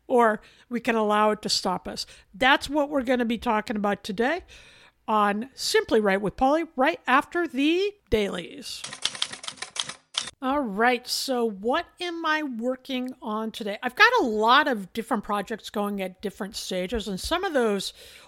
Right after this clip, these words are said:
are on contract, right? I just finished an article for an online publication, and the editor got back to me with a few notes, and so I'm going to make those edits. Now, that's not uncommon.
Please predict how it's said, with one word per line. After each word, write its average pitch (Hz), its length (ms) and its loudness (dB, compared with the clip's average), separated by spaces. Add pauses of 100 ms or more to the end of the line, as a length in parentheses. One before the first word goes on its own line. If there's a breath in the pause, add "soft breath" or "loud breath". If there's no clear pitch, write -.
are 208 120 0
on 185 140 2
contract, 254 840 -4
right? 262 440 -2
I 226 80 -4
just 277 420 0
finished 262 500 0
an 233 120 -2
article 226 560 2
for 226 180 -4
an 202 80 -2
online 214 380 -2
publication, 220 760 -4 (460 loud breath)
and 214 260 -2
the 214 200 -2
editor 214 480 -2
got 202 320 -4
back 208 220 -4
to - 80 -20
me 214 100 -4
with 208 160 -6
a 185 40 -14
few 202 240 -8
notes, 214 460 -4 (140)
and 214 320 -2
so - 160 -2
I'm 208 100 0
going 208 240 -2
to - 140 -6
make 190 260 -2
those 254 300 0
edits. 208 320 -2
Now, 240 100 0
that's 381 300 2
not 349 180 -2
uncommon. 240 640 -4